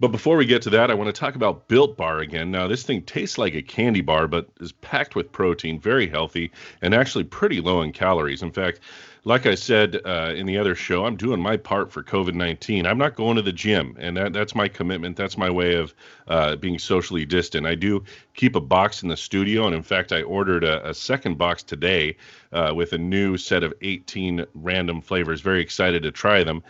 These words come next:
I do eat it during show prep because, uh, I tend to forget to eat when I'm get-, making my notes and putting together and doing my research.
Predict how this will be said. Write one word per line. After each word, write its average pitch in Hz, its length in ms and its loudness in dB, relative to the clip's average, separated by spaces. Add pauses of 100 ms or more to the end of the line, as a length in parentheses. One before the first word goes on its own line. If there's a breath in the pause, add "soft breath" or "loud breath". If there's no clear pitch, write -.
(260 loud breath)
I 98 120 -2
do 107 240 -2
eat 104 200 -6
it 98 120 -2
during 92 220 -2
show 90 300 -2
prep 135 340 0
because, 87 440 -2 (300 soft breath)
uh, 80 240 -2
I 95 120 -2
tend 101 280 -2
to 92 40 -2
forget 92 360 -4
to - 140 -14
eat 98 220 -6
when 85 140 -6
I'm 82 260 -4
get-, 82 200 -10
making 90 300 -2
my 82 120 -2
notes 85 280 -2
and 82 100 -8
putting 87 260 -4
together 85 340 0
and 80 100 -4
doing 87 200 -2
my 82 80 0
research. 82 600 2